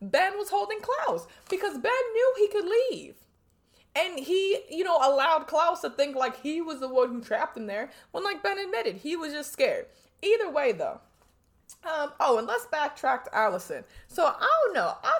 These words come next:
feel like Allison, you know, got that little, like, evil, evil little thing in her that's control. Because you saw when she wanted the coffee to go over the man's head in the, in the shop, in the, um, cafe, right?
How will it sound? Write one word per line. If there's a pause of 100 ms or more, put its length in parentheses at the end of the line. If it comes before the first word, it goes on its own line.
feel
like
Allison, (300)
you
know,
got
that
little,
like,
evil,
evil
little
thing
in
her
that's
control.
Because
you
saw (360)
when
she
wanted
the
coffee
to
go
over
the
man's
head
in
the,
in
the
shop,
in
the,
um,
cafe,
right?